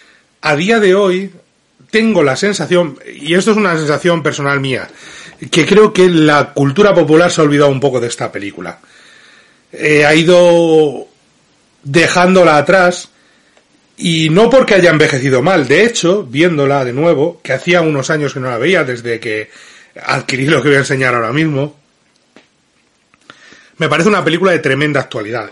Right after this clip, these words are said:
Y seguramente, eh, más de uno estará de acuerdo con, conmigo, algún otro no, seguramente, pero creo que, eh, los tiempos en los que vivimos hoy en día, con la situación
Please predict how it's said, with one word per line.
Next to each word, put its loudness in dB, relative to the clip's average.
Y -16
seguramente, -2
eh, -10
más -2
de 2
uno 0
estará -2
de 0
acuerdo -6
con, -12
conmigo, -2
algún 2
otro 0
no, -6
seguramente, -6
pero -8
creo 0
que, 0
eh, -6
los -4
tiempos 0
en 0
los -2
que -2
vivimos -2
hoy -2
en -4
día, -2
con -10
la -12
situación -8